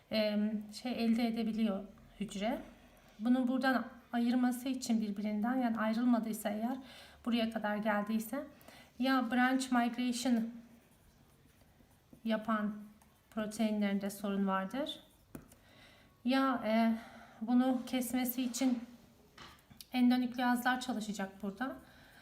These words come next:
E, bu endonükleazların da ismi farklı her organizmaya göre. Yani bu endonükleazların birinde sorun vardır. Ya da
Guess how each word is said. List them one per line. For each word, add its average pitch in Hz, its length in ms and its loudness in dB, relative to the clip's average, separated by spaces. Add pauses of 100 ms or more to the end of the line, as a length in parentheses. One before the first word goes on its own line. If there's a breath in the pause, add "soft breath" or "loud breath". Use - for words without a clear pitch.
(320 loud breath)
E, 220 200 -2
bu 254 80 -2
endonükleazların 247 1000 0
da 226 400 0
ismi 247 420 0
farklı 226 720 0 (160)
her 214 240 -4
organizmaya 208 600 -2
göre. 202 340 -2 (320)
Yani 220 200 2
bu 240 60 -2
endonükleazların 233 800 0
birinde 196 300 0
sorun 190 340 -6
vardır. 196 380 -6 (640 loud breath)
Ya 277 220 0
da 262 240 0